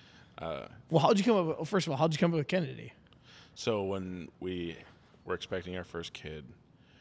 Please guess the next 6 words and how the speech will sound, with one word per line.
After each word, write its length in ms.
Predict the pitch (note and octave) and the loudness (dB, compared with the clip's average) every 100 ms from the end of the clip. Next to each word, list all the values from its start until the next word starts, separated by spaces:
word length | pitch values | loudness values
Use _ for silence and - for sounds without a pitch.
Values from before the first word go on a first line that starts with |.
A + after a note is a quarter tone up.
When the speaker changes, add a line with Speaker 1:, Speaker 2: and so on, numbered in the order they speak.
| - _ | -20 _
Speaker 1:
we 140 | F2+ F2 | -6 -4
had 340 | F2+ E2+ D#2 D2 - - - - - - - - - - - | -2 -2 -4 -10 -20 -20 -20 -20 -20 -20 -20 -20 -20 -20 -6
picked 300 | A2+ - F#2+ | -4 -2 0
out 300 | F2 E2 - - - | 0 -2 -6 -16 -12
Jackson 560 | - F2 E2 - C#2+ E2+ - | -2 -2 -2 -6 -12 -14 -14
immediately. 460 | E2 D#2 C#2 - | -10 -10 -10 -14